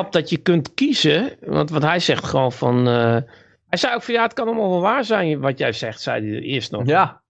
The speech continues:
Speaker 2: maar ik geloof het
Speaker 1: En,
Speaker 2: niet.
Speaker 1: en, eh,
Speaker 2: <laughs>
Speaker 1: nou, hij zei niet, "Ik geloof het niet." Hij zei van,
Speaker 2: "Ik wil
Speaker 1: eh,
Speaker 2: het niet
Speaker 1: "Ik
Speaker 2: geloven."
Speaker 1: wil het niet geloven, want dan,
Speaker 2: Ja.
Speaker 1: eh,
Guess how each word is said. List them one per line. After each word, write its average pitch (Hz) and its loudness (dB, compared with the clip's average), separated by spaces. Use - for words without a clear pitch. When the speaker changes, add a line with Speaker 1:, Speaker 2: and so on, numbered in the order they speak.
Speaker 2:
maar 151 -12
ik 143 -12
geloof 175 0
het 156 -2
Speaker 1:
En, 214 0
Speaker 2:
niet. - -6
Speaker 1:
en, 202 0
eh, 196 0
Speaker 2:
<laughs> 220 2
Speaker 1:
nou, 208 2
hij 220 0
zei 254 0
niet, 240 -2
"Ik 185 -2
geloof 294 2
het 285 -4
niet." 151 -4
Hij 165 -2
zei 175 0
van, 165 -2
Speaker 2:
"Ik - -10
wil 165 2
Speaker 1:
eh, 160 6
Speaker 2:
het 165 0
niet 143 -2
Speaker 1:
"Ik 175 0
Speaker 2:
geloven." 113 2
Speaker 1:
wil 277 2
het 220 -2
niet 156 0
geloven, 127 0
want 175 0
dan, 139 2
Speaker 2:
Ja. 131 2
Speaker 1:
eh, 131 -4